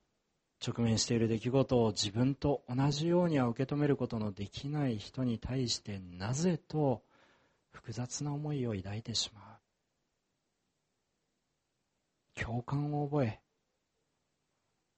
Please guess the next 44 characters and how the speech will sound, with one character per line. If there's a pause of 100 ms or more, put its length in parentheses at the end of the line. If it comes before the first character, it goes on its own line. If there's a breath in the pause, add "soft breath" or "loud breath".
(460)
そ
し
て (760)
自
分
の、 (540)
自
分
と
同
じ
思
い
を
持
っ
て
い
な
い、 (480)
共
感
を
持
っ
て
く
れ
な
い、 (1500)
そ
の
よ
う
な
相
手
に
対
し
て、
な
ぜ
と